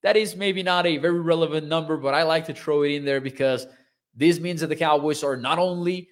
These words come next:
running zone out there, or they're not only running gap looks out there.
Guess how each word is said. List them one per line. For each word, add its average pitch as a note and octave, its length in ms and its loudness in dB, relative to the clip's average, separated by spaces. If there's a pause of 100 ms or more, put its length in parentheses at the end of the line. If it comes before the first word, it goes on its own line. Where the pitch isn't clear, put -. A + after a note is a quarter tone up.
(220)
running E3+ 320 -4
zone G3+ 400 0
out A2 240 -4
there, G#2 180 -6
or B2 220 -2
they're C3+ 180 0
not D#3+ 220 -2
only F3 400 -2
running E3 400 -4 (200)
gap E3+ 280 -2
looks A#2+ 300 -4
out A#2+ 260 -4
there. F#2 160 -6